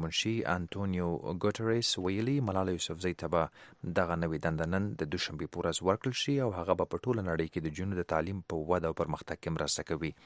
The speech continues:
د رویټرز د خبري رسنۍ د راپور پر بنسټ، ملالې یوسفزۍ ته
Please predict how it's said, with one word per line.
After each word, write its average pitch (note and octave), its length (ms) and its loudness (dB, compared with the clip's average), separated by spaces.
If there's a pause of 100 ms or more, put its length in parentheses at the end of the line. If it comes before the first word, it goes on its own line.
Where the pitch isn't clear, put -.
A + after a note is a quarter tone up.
(720)
د A2+ 180 10
رویټرز A#2 460 6
د G2+ 180 4
خبري G#2 240 2
رسنۍ G2 320 -2
د F2+ 100 6
راپور C3+ 300 0
پر E2 180 2
بنسټ، - 460 0 (240)
ملالې F2 300 2 (100)
یوسفزۍ F2+ 340 2 (120)
ته F#2 200 0